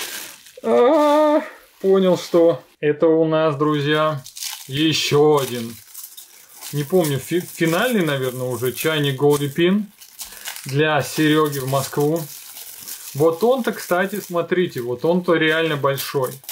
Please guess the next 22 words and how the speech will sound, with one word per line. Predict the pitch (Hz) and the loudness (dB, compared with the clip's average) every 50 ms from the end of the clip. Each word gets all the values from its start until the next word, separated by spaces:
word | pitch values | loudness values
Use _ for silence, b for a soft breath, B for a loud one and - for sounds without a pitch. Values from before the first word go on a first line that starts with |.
| - B B B B B B - - | -12 B B B B B B -8 -4
Я | 135 143 | -2 -2
почему-то | 147 165 - - 180 185 175 175 180 | -2 -2 -2 -2 -2 -2 0 0 0
думал, | 170 175 175 175 165 | 0 0 0 0 0
что | 135 - - 160 | -2 -2 -2 -4
шоколадный | - - - - 160 160 180 202 214 202 185 165 | -4 -4 -2 -2 2 2 2 2 2 2 0 0
он | 147 147 147 | 0 -2 -4
будет | 143 151 170 175 170 - - | -2 0 2 2 2 0 0
таким | - 151 135 - - 160 190 233 220 | -4 -4 -4 -2 0 0 2 2 2
же. | 180 147 120 131 - - _ _ _ _ - | 0 -2 -4 -6 -10 -18 _ _ _ _ 2
Но | 147 143 143 | 4 4 6
нет, | 143 151 180 214 214 156 - - | 6 6 6 4 4 2 0 -4
смотрите. | - 139 131 131 131 170 185 165 - - 135 123 - _ _ _ _ - | -6 -4 -4 -2 0 0 0 0 -2 -6 -10 -10 -12 _ _ _ _ -2
Это, | 143 147 - - | -2 -2 0 -4
кстати, | - - - - 180 170 165 165 - 170 | -4 -6 -2 2 2 2 2 2 0 2
не | 165 160 160 160 160 160 151 143 127 117 - - - - | 2 2 2 2 2 2 0 0 0 -2 -4 -6 -6 -8
Дуани, | 131 120 135 143 135 131 123 120 120 123 139 - - | -2 2 2 2 2 2 0 -2 -2 -4 -6 -6 -8
это | 135 - - 139 | -8 -4 -2 -2
Бэншань | 127 123 143 139 131 - - 151 147 143 139 | 0 0 0 0 0 0 0 0 0 2 2
Луни, | 135 131 131 127 127 127 123 127 131 | 2 2 2 2 2 0 0 0 -2
это | 131 131 139 117 | -2 -2 -4 -2
зеленая | - 143 139 139 139 131 123 120 117 117 117 | -2 0 2 2 2 2 2 2 0 0 0
глина. | 120 123 123 117 113 117 127 156 180 | 0 0 0 0 0 0 -2 -4 -6